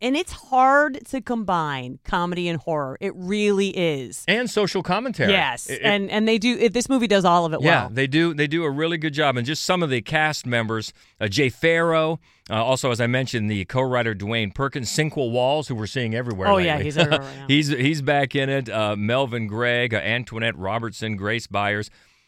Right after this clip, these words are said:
Speaker 2: Um, it's a
Speaker 1: I actually loved, uh, Jay Farrow, the, the scene, the early scene with Jay Farrow when
Speaker 2: Yeah.
Speaker 1: they're commenting on the Scream movies, <laughs> and then they just look at the camera for a second. It's really
Speaker 2: <laughs>
Speaker 1: funny.
Speaker 2: Yeah, no, there's,
Speaker 1: <laughs>
Speaker 2: it, it does, it does, it does a great job of mixing that, finding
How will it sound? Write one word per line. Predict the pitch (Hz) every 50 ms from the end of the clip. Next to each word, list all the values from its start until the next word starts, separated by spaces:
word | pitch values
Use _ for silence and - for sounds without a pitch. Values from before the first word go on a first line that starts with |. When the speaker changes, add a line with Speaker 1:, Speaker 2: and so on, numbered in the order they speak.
| _ _ -
Speaker 2:
Um, | - 107 113 123 -
it's | 170 - -
a |
Speaker 1:
I | 233
actually | 311 - - 277 262 240
loved, | 208 202 208 185 156 190
uh, | - 170 156
Jay | 147 131 165 185 185
Farrow, | 175 - - 180 175 175 165 156 151 147 147
the, | 131 151 160 156 147 135 139
the | 135 160 147
scene, | - - 208 214 202 185 170 165 - -
the | 160 156 -
early | 202 214 240 247 240 214 208
scene | - 220 208 196
with | 180 175 151
Jay | - 196 185 180
Farrow | 175 - 190 185 180 170 160
when | 151 151
Speaker 2:
Yeah. | 156 160
Speaker 1:
they're | 160 156
commenting | - - 202 196 190 185 170 165 - 170 160 156
on | 151 151 143 143
the | 147 147
Scream | - - - - 185 185 185 185 190 196 190 -
movies, | 202 185 185 180 156 160 165 156 151 165 160 -
<laughs> | 170 156 -
and | - 233 240 240
then | 262 254 247
they | 240 233 220
just | 185 214 190 -
look | 180 190 190 - -
at | 160
the | 190 175
camera | - 202 196 190 180 151
for | 180
a | 180
second. | 180 180 165 160 165
It's | 196 202 -
really | 226 262 226 240 294 320 339 320 320 311 294 269 262 254
Speaker 2:
<laughs> |
Speaker 1:
funny. | - - 190 202 196 190 214 262
Speaker 2:
Yeah, | 269 269 233
no, | 220 220 247 254 233 196
there's, | 165 170 180 294 - -
Speaker 1:
<laughs> |
Speaker 2:
it, | - - - - 359 339 143 -
it | - - 147
does, | 151 196 214 185 - 135 -
it | 147 139
does, | 135 156 156 143 - -
it | - 147 127
does | 143 147 147 127
a | 131
great | 117 104 120 135 151 175 202 180
job | - 156 139 139 143 151
of | 147 135
mixing | 143 151 170 226 - - - 160 131 110
that, | 98 90 82
finding | _ - 123 127 143 160 170 160 170 175 170